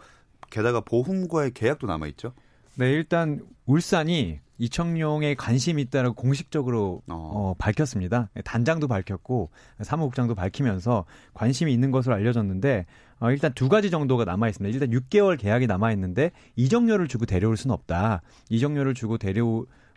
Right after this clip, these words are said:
Speaker 2: 수는 없는 상황이고 K리그 연봉은 최고 대우를 해주겠다.
Speaker 1: 음.
Speaker 2: 이렇게 얘기를 했는데요. 이 기성용 선수 얘기가 불거지면서 이청용 선수도 똑같은 계약이 있는 게 아닌가라고 하는데,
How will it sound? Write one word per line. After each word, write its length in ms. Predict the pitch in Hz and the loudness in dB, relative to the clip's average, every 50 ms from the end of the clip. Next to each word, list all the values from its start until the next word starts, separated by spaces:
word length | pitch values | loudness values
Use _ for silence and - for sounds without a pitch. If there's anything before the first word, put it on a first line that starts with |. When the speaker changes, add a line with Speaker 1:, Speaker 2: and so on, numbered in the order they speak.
| - 110 107 | -2 -2 -2
Speaker 2:
수는 240 | - - 123 127 123 | 0 0 0 2 2
없는 340 | 110 80 98 120 143 165 156 | 2 2 2 2 2 2 2
상황이고 580 | 135 135 120 101 90 90 87 139 143 131 92 - - - - _ - | 2 2 2 2 0 -2 0 2 2 2 0 -2 -8 -20 -20 _ -10
K리그 400 | - - 214 214 196 196 180 175 | 0 2 2 2 2 2 2 2
연봉은 440 | 120 104 113 117 127 135 151 165 170 | 2 2 2 2 2 2 0 0 -4
최고 240 | - - 214 208 190 | -2 0 2 2 2
대우를 320 | 131 113 113 113 110 110 | 2 2 0 0 0 -2
해주겠다. 460 | 120 170 - 165 135 127 - 120 98 82 | -4 -4 -2 -2 -4 -2 -2 -4 -4 -4
Speaker 1:
음. 320 | 82 85 82 80 78 78 73 | -6 -8 -8 -10 -10 -6 -2
Speaker 2:
이렇게 220 | 120 135 127 135 | -2 -2 0 0
얘기를 200 | 117 107 110 127 147 | 0 0 2 0 0
했는데요. 460 | 156 151 127 104 120 139 156 131 - - - - - - - | 0 -2 0 0 0 0 0 -2 -6 -8 -20 -20 -20 -12 -2
이 100 | - 127 | 0 0
기성용 400 | 123 - - 135 190 214 214 202 | 0 0 0 0 2 2 2 2
선수 320 | 185 185 180 143 170 151 117 | 2 2 0 2 2 2 2
얘기가 200 | 113 117 113 135 | 2 2 0 0
불거지면서 800 | 127 - 113 117 143 147 120 113 101 95 92 90 135 139 113 87 - - - - - | 0 2 2 4 4 2 2 0 -2 -4 -2 -2 0 0 0 -2 -6 -14 -20 -16 -6
이청용 440 | - 123 127 - 208 220 220 208 202 | -6 -6 -2 0 0 2 2 2 2
선수도 380 | 180 180 170 - - - 147 135 | 2 0 -2 -2 -4 -6 -6 -2
똑같은 720 | - 175 175 - 220 202 - _ - - 196 190 196 196 190 _ _ _ _ _ _ - | 0 -2 2 4 2 2 2 _ -4 -2 0 0 0 -2 -4 _ _ _ _ _ _ -8
계약이 340 | - 104 110 131 147 147 131 | -2 0 2 2 2 2 0
있는 240 | 113 120 127 127 | 2 2 2 2
게 80 | 123 127 | 2 2
아닌가라고 840 | - - 98 110 110 104 127 139 127 98 82 90 98 104 110 113 139 | 0 2 0 0 2 4 4 4 2 2 0 0 0 0 0 2 0
하는데, 480 | 165 156 127 117 120 160 151 117 87 | 0 2 0 0 2 2 2 2 0